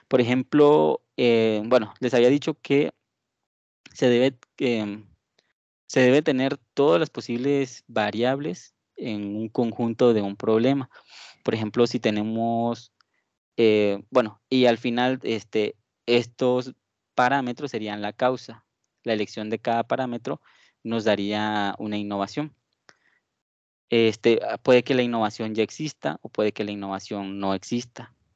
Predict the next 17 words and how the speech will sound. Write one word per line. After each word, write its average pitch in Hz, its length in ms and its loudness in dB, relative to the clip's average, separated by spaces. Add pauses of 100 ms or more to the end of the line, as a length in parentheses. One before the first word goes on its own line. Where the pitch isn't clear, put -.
(720)
Por 120 140 -4
ejemplo, 110 460 -4 (240)
si - 160 -12
queremos 135 800 0 (240)
elegir 117 560 2
un, 123 180 -6 (180)
un 120 260 -4
proyecto 117 640 2
de 101 100 2
un 104 880 -8
refresco 107 800 0
o 101 100 -4
una 101 380 -6
gaseosa 110 540 -2
o 104 40 -4
una 101 200 -6
soda, 113 400 0